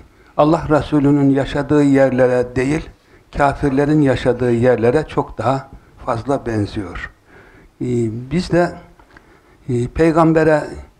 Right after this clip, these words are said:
kendi hayatımızla, yaşayışımızla ne kadar benziyoruz?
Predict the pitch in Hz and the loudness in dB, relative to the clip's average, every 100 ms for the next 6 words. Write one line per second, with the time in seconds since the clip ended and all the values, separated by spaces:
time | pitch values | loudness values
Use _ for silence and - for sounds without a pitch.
0 | _ _ _ - 151 156 160 - - 147 | _ _ _ -2 0 2 0 -2 -2 2
1 | 139 131 - 143 143 127 120 117 139 123 | 4 2 2 0 0 -2 -4 -2 -4 -4
2 | 135 131 127 135 127 113 113 110 120 143 | -4 -4 0 2 2 2 0 0 -2 -2
3 | - 143 131 117 113 123 117 120 104 131 | 0 0 0 0 0 0 2 0 0 0
4 | - - | -4 -12